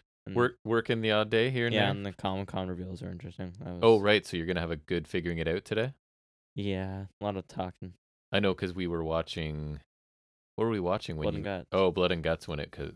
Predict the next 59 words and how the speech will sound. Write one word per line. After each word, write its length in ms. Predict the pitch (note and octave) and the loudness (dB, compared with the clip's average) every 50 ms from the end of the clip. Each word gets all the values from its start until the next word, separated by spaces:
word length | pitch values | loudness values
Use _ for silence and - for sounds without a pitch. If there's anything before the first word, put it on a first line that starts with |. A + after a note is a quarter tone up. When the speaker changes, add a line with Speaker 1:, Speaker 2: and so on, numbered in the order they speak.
| - - | -14 -14
Speaker 2:
'cause 140 | - E2+ D#2+ | -12 -8 -4
we 120 | F#2 F2 | -2 0
actually 300 | D2+ D#2+ E2 - - F2 | 0 0 0 -2 -4 -4
watched 340 | D#2 D#2 D#2+ E2+ - - - | 0 0 0 0 0 -2 -8
it 100 | - - | -10 -8
live. 380 | A1 C#2+ C#2+ E2 G2+ G#2 D2+ C2+ | -4 -2 0 0 0 0 -2 -2
We 120 | D#2 F2 | -4 -4
watched 440 | D#2+ C#2+ D#2 F2+ A2 - - - - _ _ _ _ _ - | -2 -2 -2 -2 -2 -4 -8 -12 -16 _ _ _ _ _ -6
A 60 | F#2+ | -4
E 200 | F2 F#2 - F#2+ | -4 -4 -4 -4
W 340 | F2 F2 E2 D#2 E2 F2 E2+ | -2 -2 -2 -2 -2 -6 -4
Dynamite 460 | D2+ E2 D2+ D2+ D#2 D#2 D#2 D2+ D2 C#2 | -2 -2 -2 -2 -2 -4 -4 -4 -4 -2
Speaker 1:
When 80 | C#2 | -2
we're 60 | C#2+ | 0
Speaker 2:
live. 200 | C2+ B1+ - F#2+ | 0 0 -2 -6
Speaker 1:
supposed 340 | - - G#2+ G#2 G#2+ G#2+ - | -4 -2 0 0 0 -2 -4
to, 120 | - F#2 F2+ | -6 -6 -4
basically. 380 | F#2 F#2 F2+ - - - - F#2 | -4 -8 -10 -12 -4 0 2 2
Speaker 2:
I 60 | F#2+ | 2
couldn't 260 | - - G#2 G#2+ F#2 | 2 0 -2 -2 -2
tell 140 | - - F2+ | 0 0 2
you 60 | F2 E2+ | 2 2
the 80 | E2 | 2
last 280 | D#2 D2 C#2+ D2 - - | 0 0 0 -2 -2 -6
time 180 | - D#2 D2+ D2 | -6 -6 -4 -4
I 60 | D2 | -4
watched 260 | C#2 C#2 C2+ - - | -4 -4 -6 -6 -6
live 260 | D2 C#2 C2+ C2+ B1+ | -4 -4 -4 -6 -8
T 140 | - - D2+ | -10 -10 -10
V, 180 | C#2 C#2 C2+ - | -8 -8 -4 0
other 200 | G2 A2 A2 F#2+ | 2 2 2 2
than, 180 | E2+ F#2 F2+ E2+ | 2 0 0 -2
like, 220 | D#2+ D2 C#2 - | -4 -6 -6 -6
pay-per-views 560 | - - D#2+ D2 - D#2 C#2+ D2 C#2+ C#2+ C#2+ | -6 -6 -6 -4 -6 -6 -6 -4 -6 -6 -6
and 100 | D2+ C#2+ | -8 -12
P 160 | - - D2 | -10 -6 -6
L 160 | C#2+ C2+ B1+ C2 | -4 -4 -4 -6
Es. 280 | C2 B1 B1 - - _ _ - | -8 -10 -10 -14 -20 _ _ -6
Speaker 1:
Yeah. 240 | G#2 F#2+ F#2+ F#2+ F2+ | -6 -6 -6 -8 -8
Speaker 2:
'Cause 100 | - A2 | 0 2
they 60 | A#2+ | 2
don't 160 | A2+ G#2+ F2 E2 | 4 2 2 0
really 320 | F#2 G#2 G#2+ G#2 G#2+ G#2+ | 0 2 2 2 2 2
have 180 | G#2+ G#2+ G#2+ A2+ | 2 0 0 -2
commercials, 480 | - G#2+ G#2+ G#2+ G#2 - B2 G#2+ G2 | -4 -2 -2 -2 -2 -2 -4 -2 -2
even 160 | F#2 E2+ F2 | -2 -2 -2
though 80 | E2 D2+ | -2 -2
the 100 | C#2 D2 | -4 0
Speaker 1:
You, 120 | C#3 C#3 | 0 2
Speaker 2:
W 80 | C#3 D3 | 4 4
W 180 | D3+ C3+ A2 G2 | 4 4 4 2
E 40 | |
Speaker 1:
no, 60 | F#2 - | 0 -2
the 100 | - A2+ | -4 -4
P 160 | - - C#3+ D3 | 0 4 6 6
L 120 | C#3+ B2 | 8 8
Es 200 | G#2+ G#2+ A2 F#2 | 6 4 4 2
we 120 | F#2 F#2+ F2 | 0 -4 -4
don't. 240 | - - - - | -4 -6 -6 -8